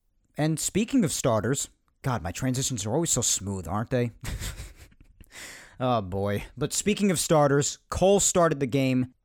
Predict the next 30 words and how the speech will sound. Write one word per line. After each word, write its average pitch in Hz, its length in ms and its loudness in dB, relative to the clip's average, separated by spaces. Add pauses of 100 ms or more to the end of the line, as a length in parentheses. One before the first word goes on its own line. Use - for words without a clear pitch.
and 120 360 -2
he 170 200 2
looks 175 260 4
like 170 160 4
he's 135 240 0
ready 147 240 4
for 131 240 0
opening 127 320 0
day, 113 220 2
man. 92 320 -6
I'll 110 100 -2
tell 127 180 -2
you 120 120 0
that 107 260 0
much. 82 320 -6 (340)
He 196 260 2
himself 170 500 4
even 147 260 0
said 131 300 0
as 104 120 -2
much. 87 400 -6 (220)
But 117 320 -2
five 170 320 2
and 175 140 -2
two-thirds 147 520 2
shutout, 123 540 0 (200)
five 147 380 2
strikeouts. 110 760 -2
He 131 140 -2
looked 117 280 -2